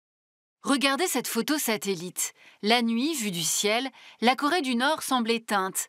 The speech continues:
La Corée du Sud, elle, brille de tous ses feux. Elle est devenue aujourd'hui la treizième économie mondiale, quarante à cinquante fois plus riche que la Corée du Nord.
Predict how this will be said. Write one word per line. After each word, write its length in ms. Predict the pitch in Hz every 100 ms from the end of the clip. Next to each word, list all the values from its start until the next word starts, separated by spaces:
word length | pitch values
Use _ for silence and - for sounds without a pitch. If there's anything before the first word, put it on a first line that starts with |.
| _ 190
La 140 | 208
Corée 240 | 208 202
du 100 | 175
Sud, 300 | 160 - 269 -
elle, 320 | 196 196 247 - _
brille 300 | 180 208 240
de 100 | 196
tous 160 | - 269
ses 220 | - 175
feux. 280 | - 180 - _ _ _ _ _
Elle 200 | 240 262
est 40 | 269
devenue 460 | 262 233 247 226
aujourd'hui 500 | 226 196 196 165 185
la 180 | 214 196
treizième 680 | - - 294 254 185 214 214 -
économie 600 | 247 - 247 226 214 220
mondiale, 560 | 208 202 165 175 196 240 - - _
quarante 380 | 285 254 269 269
à 100 | 240
cinquante 440 | - 320 - 254
fois 220 | 226 220 196
plus 200 | - 202
riche 340 | 180 170 -
que 100 | -
la 160 | 202 180
Corée 320 | 190 175 180
du 140 | 175
Nord. 400 | 170 165 151 -